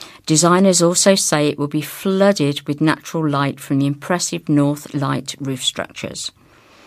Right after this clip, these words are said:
The fully refurbished building will include specialist facilities for teaching medical and health professionals and will be a significant addition to the university's Severn campus,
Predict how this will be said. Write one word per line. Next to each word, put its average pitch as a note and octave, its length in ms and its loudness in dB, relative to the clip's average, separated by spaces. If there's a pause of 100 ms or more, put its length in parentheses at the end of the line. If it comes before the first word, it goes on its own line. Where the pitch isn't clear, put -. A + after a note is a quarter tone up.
(520)
The D#3+ 80 -2
fully G#3+ 280 2
refurbished G3 680 -4
building D3+ 500 -2
will D3+ 120 -2
include D3+ 340 -4
specialist - 640 -8
facilities E3 800 -6
for - 160 -10
teaching D3 580 0
medical E3+ 560 -2 (300)
and C#3+ 120 -2
health F3 360 -2
professionals C3+ 880 -6 (520)
and D#3 140 2
will D3+ 80 2
be D3 200 0
a C#3+ 40 -2
significant F#3+ 840 -4
addition D#3 460 -4
to D3 120 -8
the C#3+ 80 -6
university's D3 720 0
Severn E3 420 -2
campus, C3 640 -8